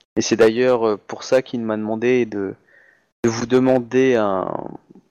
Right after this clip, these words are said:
d'agir une dernière fois pour lui s'il devait à mourir.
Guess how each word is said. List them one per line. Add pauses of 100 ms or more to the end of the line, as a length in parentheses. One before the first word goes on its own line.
(260)
d'agir
une
dernière
fois
pour
lui
s'il
devait
à
mourir.